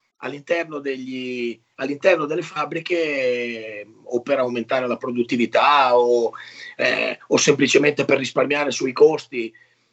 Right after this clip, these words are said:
eh, succedono ancora queste cose che sono assolutamente inammissibili, ma è un problema anche questo, Pierluigi, è un problema mondiale. So, stamattina, per esempio, eh, mi è st-,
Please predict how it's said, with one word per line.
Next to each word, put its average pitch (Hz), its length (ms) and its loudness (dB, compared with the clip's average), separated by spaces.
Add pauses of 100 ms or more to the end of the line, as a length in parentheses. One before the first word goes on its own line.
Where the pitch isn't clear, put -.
(100)
eh, - 140 -14
succedono 170 520 2
ancora 160 300 -4
queste 175 280 -8
cose 165 340 -4
che 156 80 -6
sono 139 640 -8
assolutamente 123 640 -4
inammissibili, 131 640 0
ma 127 100 0
è 165 60 4
un 170 120 -2
problema 185 460 2
anche 135 220 -6
questo, 143 320 0
Pierluigi, 127 440 -12 (440)
è - 80 -2
un 139 100 0
problema 151 380 2
mondiale. 143 580 2 (640)
So, - 220 -20
stamattina, 151 540 -4
per 127 140 -4
esempio, 127 380 -2 (640)
eh, - 180 -8
mi 131 220 -4
è 127 100 2
st-, 123 340 0